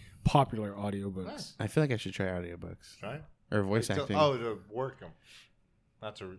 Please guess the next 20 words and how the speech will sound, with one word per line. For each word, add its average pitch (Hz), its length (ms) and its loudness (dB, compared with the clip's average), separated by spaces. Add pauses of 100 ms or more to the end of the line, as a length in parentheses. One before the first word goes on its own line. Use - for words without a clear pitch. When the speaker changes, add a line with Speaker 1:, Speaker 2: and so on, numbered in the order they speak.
(120)
Speaker 2:
listen 98 280 -12
to 90 60 -16
'em. 85 40 -18 (220)
Speaker 3:
Yeah, 117 160 6
yeah, 101 160 -2
yeah, 85 60 -8
work 92 260 -6
Speaker 2:
Oh. - 40 -14
Speaker 3:
'em, - 80 -16 (140)
yeah. 101 60 -8 (1300)
Speaker 1:
Isn't, 143 300 2
there's 202 180 4
a 233 100 -2
TikTok 147 520 0
that 117 120 0
shows 147 240 4
a 131 40 2
website 113 480 -2
on 92 80 -6
Speaker 2:
Yeah. 147 200 2